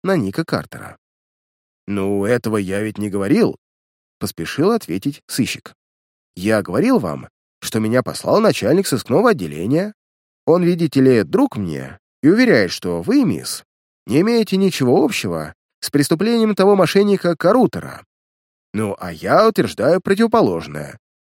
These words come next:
И это ведь вполне естественно, не так ли, мисс? Ну вот, мы и заключили пари на сто долларов. Я пришел сюда, чтобы спросить вас,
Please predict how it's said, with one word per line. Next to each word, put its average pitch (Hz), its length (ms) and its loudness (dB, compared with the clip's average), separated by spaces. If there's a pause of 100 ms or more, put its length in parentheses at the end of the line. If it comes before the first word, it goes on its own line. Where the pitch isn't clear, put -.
(180)
И 85 60 -4
это 104 180 -2
ведь 113 160 0
вполне 104 540 -2
естественно, 98 760 -2 (220)
не 90 120 -8
так 254 260 0
ли, 87 100 -4
мисс? - 380 -14 (720)
Ну 196 160 6
вот, 262 260 2
мы 220 220 4
и 196 160 0
заключили 202 460 2
пари 196 340 2
на 113 120 0
сто 123 200 -2
долларов. 117 520 0 (540)
Я 123 300 2
пришел 185 320 2
сюда, 104 320 -2
чтобы 165 260 0
спросить - 440 -4
вас, 107 380 0